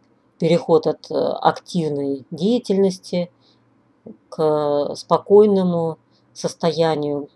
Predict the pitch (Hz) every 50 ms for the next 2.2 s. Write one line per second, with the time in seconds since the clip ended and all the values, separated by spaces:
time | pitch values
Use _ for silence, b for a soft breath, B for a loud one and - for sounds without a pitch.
0 | _ _ _ _ _ _ _ 180 170 - 156 - 160 143 143 139 135 - - 135
1 | 127 139 139 143 - - 151 156 147 135 143 139 135 - - 170 - - - -
2 | 262 285 294 277